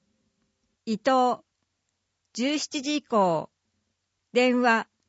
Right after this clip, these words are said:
二四の六八七二。助川交流センター。ホクレレ、ウクレレ。第二から第四木曜日。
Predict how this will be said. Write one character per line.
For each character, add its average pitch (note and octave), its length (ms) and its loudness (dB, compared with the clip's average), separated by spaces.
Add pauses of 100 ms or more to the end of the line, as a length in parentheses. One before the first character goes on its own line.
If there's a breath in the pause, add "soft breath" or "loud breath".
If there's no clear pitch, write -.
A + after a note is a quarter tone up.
(640)
二 D4+ 300 0
四 C#4+ 280 2
の F#3 240 -2 (380)
六 G#3+ 240 -4
八 D4+ 300 0
七 G#3+ 280 0
二。 G3+ 400 -2 (1600)
助 - 260 -4
川 D4+ 280 2
交 D4+ 240 6
流 D4 200 0
セ C#4+ 240 -2
ン B3 80 -2
タ F3 420 -2
ー。 - 1200 -20
ホ G#3+ 120 -8
ク C#4+ 160 -4
レ C4+ 140 4
レ、 A#3+ 280 0 (800)
ウ G3+ 100 -4
ク B3+ 160 -4
レ A#3+ 160 4
レ。 G#3 260 -2 (1120)
第 C#4 260 2
二 D4+ 120 -2
か C#4+ 140 2
ら C4+ 220 4
第 C4+ 320 2
四 D4+ 200 2
木 D4 280 0
曜 C#4 240 2
日。 D#3+ 260 -8